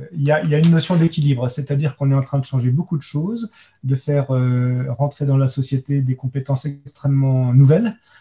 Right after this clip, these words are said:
dans le domaine du développement, dans le domaine de l'I A, dans le domaine de la data en général, avec, euh, des,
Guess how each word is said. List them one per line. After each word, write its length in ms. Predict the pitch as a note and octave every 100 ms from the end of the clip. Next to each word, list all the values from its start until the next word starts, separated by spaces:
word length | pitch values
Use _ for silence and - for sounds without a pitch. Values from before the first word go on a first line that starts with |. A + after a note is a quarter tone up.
| _ C3
dans 80 |
le 100 | C3
domaine 280 | C3 C3+ C3
du 100 | B2
développement, 580 | B2 C3 B2+ C3 C3+ C#3
dans 120 | C3+
le 40 | B2+
domaine 300 | B2+ C3 B2+
de 80 |
l'I 240 | B2 B2+ C3+
A, 80 | C3+
dans 120 | C3
le 60 |
domaine 240 | B2+ C3 C3
de 80 | B2
la 120 | A#2+
data 560 | C3+ C3 C#3+ C#3 B2
en 40 | A#2+
général, 480 | B2 A#2+ B2 E3 F3
avec, 320 | B2 B2 A#2+
euh, 240 | A2+ A#2
des, 240 | A2+ A#2